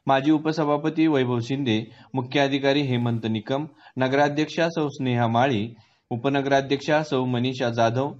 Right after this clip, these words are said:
नगरसेवक विशाल शिंदे, धैर्यशील शिंदे, अर्जुन माने, वीर कुदळे, जगन्नाथ बसुगडे, दीपक मेहते पाटील, बाबा सुसिद्ध, अंकुश मदने, माजी नगरसेवक प्रभाकर जाधव उपस्थित होते.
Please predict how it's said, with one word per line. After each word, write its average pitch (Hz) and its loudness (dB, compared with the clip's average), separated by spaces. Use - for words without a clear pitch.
नगरसेवक 127 0
विशाल 113 0
शिंदे, 117 -2
धैर्यशील 110 -2
शिंदे, 120 -2
अर्जुन 117 2
माने, 135 0
वीर 123 -2
कुदळे, 123 0
जगन्नाथ 120 0
बसुगडे, 120 -4
दीपक 143 2
मेहते 151 -2
पाटील, 147 0
बाबा 135 2
सुसिद्ध, 127 -4
अंकुश 120 0
मदने, 117 -2
माजी 127 2
नगरसेवक 143 0
प्रभाकर 123 -2
जाधव 117 2
उपस्थित 117 -4
होते. 110 0